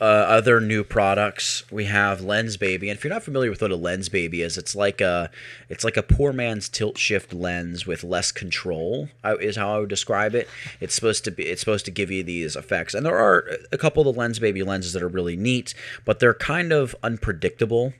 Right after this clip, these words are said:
uh, to say the least. Um, I don't personally own one. I really should go pick one up. Um, I got to use one a couple of years ago at a photography convention,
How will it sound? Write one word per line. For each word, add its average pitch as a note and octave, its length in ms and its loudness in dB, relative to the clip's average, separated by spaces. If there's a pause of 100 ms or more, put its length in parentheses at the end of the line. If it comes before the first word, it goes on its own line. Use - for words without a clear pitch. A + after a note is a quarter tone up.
(120)
uh, F#2 160 0
to F2+ 80 -6
say F#2+ 240 0
the F#2 100 -2
least. E2+ 480 -6 (340)
Um, E2+ 400 -2
I A2 140 6
don't A2 240 4
personally G#2+ 460 2
own F#2 220 -2
one. G2+ 160 -4
I - 40 -2
really A2 300 0
should F#2+ 280 0
go F2 140 0
pick - 260 -2
one F#2+ 160 -4
up. F#2 280 -4 (320)
Um, F#2 240 0
I G#2 80 0
got A2+ 160 6
to A2 80 0
use F#2+ 340 -2
one F#2+ 180 -2
a F#2 60 -2
couple G2+ 260 -4
of E2 80 -6
years F2+ 220 -4
ago F2+ 160 0
at E2+ 60 -2
a E2+ 40 -6
photography F2+ 420 -4
convention, F2 520 -4